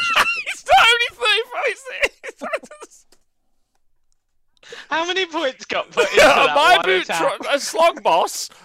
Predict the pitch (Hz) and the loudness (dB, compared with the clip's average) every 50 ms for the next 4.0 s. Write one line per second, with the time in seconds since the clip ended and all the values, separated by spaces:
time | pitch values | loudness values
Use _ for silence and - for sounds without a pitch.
0 | _ - - 247 240 240 226 233 233 233 - 214 196 190 202 220 214 196 - - | _ -6 -2 0 0 0 0 0 0 2 2 2 2 0 0 0 -2 -4 -6 -6
1 | - - - - - - 190 196 208 226 254 508 392 254 370 392 - - 440 466 | -8 -6 -4 -2 0 0 2 4 4 4 4 2 0 -2 -2 -4 -4 -4 -6 -6
2 | - - 254 - - - - 1077 - 392 302 - 311 330 370 381 - - 370 370 | -4 -4 -4 -4 -4 -6 -6 -6 -6 -10 -10 -8 -2 0 0 0 0 0 -2 0
3 | 370 381 381 - - - - - 202 196 185 170 - - - - 240 262 269 - | 0 0 0 -4 -10 -12 -12 -14 -16 -18 -20 -20 -16 -10 -4 0 2 2 2 2